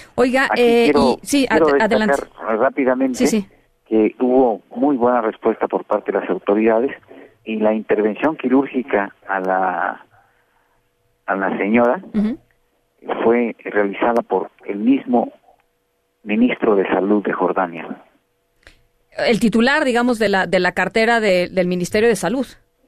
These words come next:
Speaker 2: Efectivamente, sí.
Speaker 1: Ujú. Oiga, ¿y ya le, ya le pudieron dar alguna explicación de qué fue lo que pudo haber ocurrido? Tenemos entendido que este, este hombre de unos veinte años, el atacante, está detenido.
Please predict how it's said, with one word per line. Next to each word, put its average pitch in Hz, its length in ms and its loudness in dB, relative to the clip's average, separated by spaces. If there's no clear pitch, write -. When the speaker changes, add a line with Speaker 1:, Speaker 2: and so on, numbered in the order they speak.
Speaker 2:
Efectivamente, 101 960 -2
sí. 90 180 -4
Speaker 1:
Ujú. - 140 -14
Oiga, 254 380 0
¿y 247 460 2
ya 247 240 2
le, 320 360 0
ya 269 140 0
le 311 140 0
pudieron 247 400 2
dar 262 140 0
alguna 247 300 2
explicación 240 800 0
de 202 220 0
qué 240 180 0
fue 277 180 0
lo 233 100 0
que 196 100 -4
pudo 233 220 0
haber 233 180 2
ocurrido? 226 460 0
Tenemos 208 360 -2
entendido 202 420 0
que 208 80 -4
este, 208 420 0
este 196 220 -2
hombre 214 300 0
de 208 80 0
unos 202 240 0
veinte 208 300 0
años, 220 280 0
el 196 100 0
atacante, 202 920 0
está 190 280 -2
detenido. 208 520 2